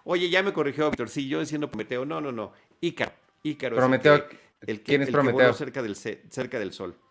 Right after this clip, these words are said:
Speaker 1: Pues creo que tampoco le fue bien, vamos a pensar que no le fue bien.
Speaker 2: <laughs> A nadie le va bien en Gre-, en Grecia antigua. Bad Boys
Speaker 1: Bad
Speaker 2: se llama.
Speaker 1: Boys, sí,
Speaker 2: Sí.
Speaker 1: muchas
Speaker 2: Ahí
Speaker 1: gracias,
Speaker 2: está.
Speaker 1: Manolo. Bueno, saludos a
Speaker 2: Gracias,
Speaker 1: Ángel,
Speaker 2: Manolo.
Speaker 1: este, Manolo, Víctor, qué amables que nos están acompañando por acá.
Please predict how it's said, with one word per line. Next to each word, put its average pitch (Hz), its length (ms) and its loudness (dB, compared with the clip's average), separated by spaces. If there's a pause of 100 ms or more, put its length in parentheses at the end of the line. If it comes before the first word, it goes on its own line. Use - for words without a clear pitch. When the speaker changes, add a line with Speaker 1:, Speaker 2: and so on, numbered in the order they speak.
(360)
Speaker 1:
Pues 180 120 -8
creo 262 160 -2
que 262 100 -8
tampoco 143 320 -4
le 110 100 -4
fue 104 140 -6
bien, 85 260 -8
vamos 170 280 -8
a 120 80 -8
pensar 110 240 -8
que 110 80 -16
no 101 100 -4
le - 80 -6
fue - 160 -2
bien. - 120 -8
Speaker 2:
<laughs> - 400 -10
A 117 140 -2
nadie 117 300 2
le 95 100 -4
va 98 140 -2
bien 101 320 -4 (140)
en 113 180 -8
Gre-, 98 320 -8 (360)
en 110 120 2
Grecia 107 300 4
antigua. 104 420 0 (460)
Bad 147 320 8
Boys 151 200 12
Speaker 1:
Bad 226 100 6
Speaker 2:
se - 160 4
llama. 131 220 10
Speaker 1:
Boys, - 240 4 (140)
sí, 269 240 -2
Speaker 2:
Sí. 269 400 2
Speaker 1:
muchas 190 300 -2
Speaker 2:
Ahí 180 60 0
Speaker 1:
gracias, 165 340 0
Speaker 2:
está. - 100 -10
Speaker 1:
Manolo. 101 400 -6 (300)
Bueno, 170 160 -2
saludos 208 340 2
a 180 60 0
Speaker 2:
Gracias, 185 240 0
Speaker 1:
Ángel, 180 240 -2
Speaker 2:
Manolo. 170 180 -4
Speaker 1:
este, 110 380 -6
Manolo, 143 440 -2
Víctor, 135 380 -8
qué - 100 -8
amables 120 400 -6
que 95 120 -10
nos 92 160 -12
están 107 160 -8
acompañando 87 480 -12
por 85 100 -14
acá. 82 200 -18